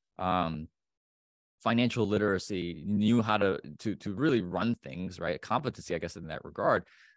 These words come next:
I mean, there are so many things that'd be different, you know? Like, I, I had a, a dinner with a couple friends of mine who were recently, about a couple months ago, um,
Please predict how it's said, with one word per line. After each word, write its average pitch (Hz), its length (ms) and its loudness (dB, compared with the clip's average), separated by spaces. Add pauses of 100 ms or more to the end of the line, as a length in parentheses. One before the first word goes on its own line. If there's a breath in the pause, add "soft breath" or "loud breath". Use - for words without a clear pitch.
(120)
I 110 60 -2
mean, 110 120 2
there 127 100 4
are 120 40 2
so 151 160 0
many 160 180 2
things 131 240 -4
that'd 104 120 -2
be 92 120 -4
different, - 440 -2 (240)
you 95 120 -4
know? 117 180 4
Like, 98 160 2
I, 92 180 2
I 101 80 -2
had 117 140 0
a, 98 260 2
a 90 240 -2 (180)
dinner 120 260 4
with 98 180 -2
a - 40 -12
couple - 220 -6
friends 107 280 0
of 107 60 0
mine 92 180 0
who 95 120 -4
were 87 300 0 (360)
recently, 98 640 2
about 95 160 -2
a - 40 -8
couple 110 200 -4
months 104 260 0
ago, 85 280 -2 (680 loud breath)
um, 92 420 4